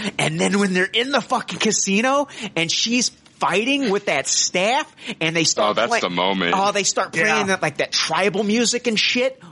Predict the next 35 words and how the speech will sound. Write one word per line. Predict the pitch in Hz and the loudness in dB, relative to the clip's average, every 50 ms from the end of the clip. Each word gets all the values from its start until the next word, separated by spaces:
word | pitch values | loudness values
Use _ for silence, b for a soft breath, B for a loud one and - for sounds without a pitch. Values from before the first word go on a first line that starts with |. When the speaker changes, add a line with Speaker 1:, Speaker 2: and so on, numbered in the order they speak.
| B - | B -4
Speaker 1:
That's, | 175 202 233 - | -2 -2 -2 0
like, | 262 226 165 - | -2 -2 -2 0
her | - 202 202 | 0 0 0
little, | 196 196 185 185 165 143 - B B B 208 B - - | 2 2 2 2 2 0 -2 B B B -10 B -6 -2
each | 269 285 415 - - - | 0 0 0 0 -2 -2
character, | - - 294 330 415 - - 196 | 0 0 0 0 0 0 0 0
like, | 175 170 170 165 | 0 0 0 0
had | 185 190 185 170 | 2 0 2 2
their | 190 - | 0 0
own, | - 202 208 220 | 2 2 2 2
like, | 208 196 165 - | 2 0 0 0
tribal | - - 165 180 208 190 202 185 | 0 0 2 2 2 2 0 0
theme | 151 - - 190 196 226 240 214 | -2 -2 0 0 2 2 4 2
song, | - - 127 104 92 82 82 - B B 160 B | 2 2 2 0 0 -2 -2 -6 B B -6 B
and | 117 120 117 | -4 -2 0
hers | 131 196 233 208 - 131 | 0 0 0 0 0 0
was | 127 113 - - | 0 0 0 -2
dope. | 101 - - 175 185 170 123 104 - | -2 -2 0 2 2 2 2 0 0
It | 120 123 | 0 0
was | 120 117 | 0 0
like, | - 127 131 - | -2 -2 -4 -2
"Oh, | - 427 | -2 -2
yeah, | 427 403 415 415 415 427 440 - | 0 0 0 0 0 0 0 0
yeah." | 123 | 0
I | 127 | 0
was | 139 135 | 0 0
just | 135 131 - | -2 -2 -2
like, | 131 123 139 | -2 -2 0
"Oh | 143 160 170 | 0 0 0
my | 170 165 160 | 0 -2 -2
God, | 160 135 196 185 185 185 185 180 | -2 -2 -2 0 0 0 -2 0
here | - 208 214 | 0 0 0
we | 202 214 208 | 0 0 -2
fucking | 208 - 214 196 - 220 208 175 | -2 -2 -2 -2 -2 -4 -4 -2
go." | 220 226 233 226 214 190 | 0 0 2 2 0 -2